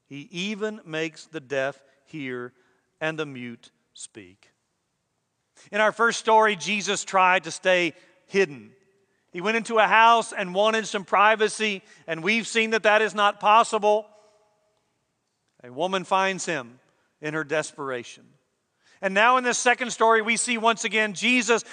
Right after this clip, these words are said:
performing a miracle and then telling the crowd not to talk about it. And yet they talk about it anyway. We're not advocating their disobedience,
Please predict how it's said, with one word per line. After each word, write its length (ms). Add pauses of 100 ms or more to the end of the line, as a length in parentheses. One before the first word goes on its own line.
(100)
performing 560
a 60
miracle 520
and 300
then 240
telling 400
the 80
crowd 440 (200)
not 360
to 100
talk 260
about 320
it. 240 (1040)
And 180
yet 160
they 120
talk 260
about 300
it 120 (420)
anyway. 580 (1200)
We're 140
not 180
advocating 580
their 140
disobedience, 920